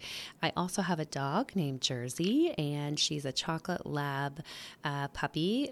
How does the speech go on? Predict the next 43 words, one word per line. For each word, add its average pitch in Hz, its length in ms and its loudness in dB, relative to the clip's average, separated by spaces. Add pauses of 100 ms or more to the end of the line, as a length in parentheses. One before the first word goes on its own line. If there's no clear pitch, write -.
And, 135 440 -2
uh, 131 380 -2 (300)
puppy 151 320 -2
is - 100 -4
probably 143 440 -2
the 135 280 -4
wrong 131 260 -2
word 131 220 -4
to 127 80 -4
describe 190 440 -2
her 214 160 2
because 151 360 -2
she - 200 2
is 131 200 -2
about 208 420 2
twelve 170 480 0
years 208 280 2
old, 180 340 4 (380)
uh, 147 160 2
but 151 200 0
still 147 280 2
is 143 180 -2
a 147 80 0
really, 139 460 0
really 139 420 -2
sweet, - 680 -2
um, 127 500 -2
dog, 131 360 0
and 127 160 0
we 123 160 0
just - 300 -2
love 117 180 0
her 110 260 -2
as - 140 -2
well. - 240 -2 (440)
Finally, 233 600 2
I 254 140 2
have 165 460 -2
an 160 100 -2
incredibly 185 500 -2
supportive 151 540 -4
husband, 143 800 -4
and 143 440 -6